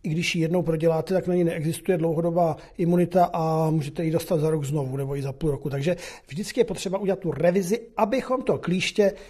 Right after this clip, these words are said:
buď to vůbec nedostali, nebo když ho dostaneme, abychom ho zavčas extrahovali z té pokožky, aby prostě nebyl, eh, ta inkubační doba, ty infekce dostatečně dlouhá k tomu, aby se mohla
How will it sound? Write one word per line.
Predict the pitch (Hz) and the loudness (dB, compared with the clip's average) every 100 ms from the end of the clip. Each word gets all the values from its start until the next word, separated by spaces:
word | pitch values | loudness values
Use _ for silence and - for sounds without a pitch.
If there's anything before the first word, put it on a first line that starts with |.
| - - | -20 -6
buď | 147 208 - | 0 0 0
to | 147 | -4
vůbec | 120 143 190 196 | -4 2 2 2
nedostali, | 208 208 208 - 196 190 | 0 0 -2 0 2 4
nebo | 180 175 | 2 2
když | 175 160 | 0 0
ho | |
dostaneme, | 147 147 - 170 175 | 0 -2 0 0 0
abychom | 160 180 208 160 | 0 0 0 -2
ho | 135 | -2
zavčas | 120 139 190 - - 185 170 - | -2 0 0 -2 2 2 2 -6
extrahovali | - - 165 160 160 | -10 -2 2 4 2
z | 160 | 0
té | - | -4
pokožky, | 113 139 180 175 - 214 214 - - - - | -8 -4 -2 -4 0 0 0 -14 -16 -18 -10
aby | 165 160 196 | 0 4 4
prostě | 196 185 - 165 | 4 -2 0 2
nebyl, | 165 160 175 175 156 | 4 4 4 4 4
eh, | 160 160 160 | 2 4 4
ta | 160 | 0
inkubační | 160 151 147 160 - 170 | -2 -2 -2 -2 0 2
doba, | 151 147 | 2 2
ty | 151 - | -2 -6
infekce | 165 156 143 160 - - 147 - - - | -2 0 -2 -6 -6 -4 -4 -6 -18 -6
dostatečně | 151 - 156 156 | -6 -4 -4 -4
dlouhá | 151 147 | -4 -4
k | 143 | -4
tomu, | 156 | -4
aby | 156 143 | -4 -4
se | - | -4
mohla | 143 127 143 | -4 -2 -4